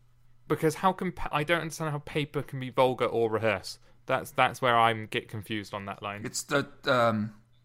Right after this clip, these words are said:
Speaker 2: I, I, I, th-, I read it as, um, you read a paper at a conference. The paper is more the, the content than the actual sheet of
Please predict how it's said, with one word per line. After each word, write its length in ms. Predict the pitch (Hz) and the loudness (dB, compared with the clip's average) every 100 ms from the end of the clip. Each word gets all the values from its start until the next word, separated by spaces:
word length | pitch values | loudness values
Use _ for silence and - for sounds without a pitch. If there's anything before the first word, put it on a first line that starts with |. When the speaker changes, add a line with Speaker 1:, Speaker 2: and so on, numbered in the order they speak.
| _ _ - | _ _ 4
Speaker 2:
I, 80 | |
I, 300 | 139 147 156 | 6 6 6
I, 40 | 143 | 2
th-, 220 | - - | 2 2
I 160 | 139 139 | 4 4
read 220 | 123 117 | 4 0
it 80 | 107 | 2
as, 260 | 107 - - - | -2 -2 -8 -4
um, 340 | 107 104 117 - - - | -2 -2 -4 -12 -20 -10
you 100 | - | -6
read 200 | - 135 | 2 4
a 60 | 123 | 4
paper 320 | - 131 - | 2 0 0
at 80 | 117 | 0
a 40 | |
conference. 480 | 107 127 117 101 98 | 2 0 0 -4 -6
The 100 | - | -8
paper 300 | - 123 123 | -2 -2 0
is 120 | 107 | -4
more 180 | 120 110 | -2 0
the, 160 | 107 104 - | 0 -4 -8
the 80 | 98 | -12
content 600 | - 113 107 107 98 90 | -2 0 0 -2 -4 -2
than 280 | 101 98 95 - - | -4 -4 -8 -14 -14
the 120 | 113 95 85 - | -12 -10 -12 0
actual 380 | 98 - 123 107 - | 2 2 -4 -8 -8
sheet 300 | - 127 78 | -4 -2 -2
of 320 | - - | -6 -10